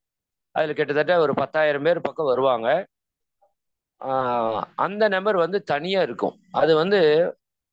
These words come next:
அந்த ஒரு லட்சத்துக்கும் மேலதான் அந்த number இருக்கும்.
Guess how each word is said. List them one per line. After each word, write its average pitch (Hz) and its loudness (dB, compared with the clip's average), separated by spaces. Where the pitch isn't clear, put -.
அந்த 135 0
ஒரு 165 2
லட்சத்துக்கும் 196 0
மேலதான் 160 0
அந்த 143 -2
number 139 -2
இருக்கும். 110 -8